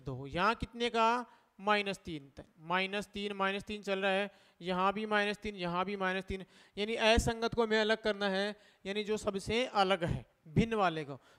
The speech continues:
तो अलग कौन सा हो अपना? वी टी आर। वी टी आर में कितने कितने का डिफरेंस है इसमें?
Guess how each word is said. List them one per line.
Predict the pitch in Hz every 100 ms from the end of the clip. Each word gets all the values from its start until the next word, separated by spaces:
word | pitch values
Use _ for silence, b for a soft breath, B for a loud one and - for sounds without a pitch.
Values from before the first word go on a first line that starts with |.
| -
तो |
अलग | 226 233 233
कौन | 226 233
सा | 233
हो | 233
अपना? | 214 196 202 220 214 b b
वी | 175 226 220 -
टी | 196
आर। | 170 135 120 - _ _ 170
वी | 214
टी | 220 247
आर | 226 220
में | 233 233
कितने | 202 226
कितने | 220 220
का |
डिफरेंस | 226 220 208
है | 202
इसमें? | 190 208 240